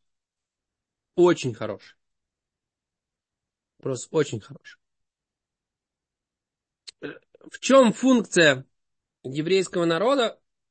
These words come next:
в наше время? Изменилась ли она с течением истории?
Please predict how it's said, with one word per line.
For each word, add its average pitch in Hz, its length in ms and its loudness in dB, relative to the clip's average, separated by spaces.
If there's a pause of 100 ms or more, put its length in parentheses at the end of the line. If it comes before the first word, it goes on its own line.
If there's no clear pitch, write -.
(180)
в 123 220 -8
наше 170 440 -2
время? 139 360 -4 (1900)
Изменилась 175 680 0
ли 160 40 -2
она 151 320 -4
с - 100 -12
течением 151 520 0
истории? 110 400 -8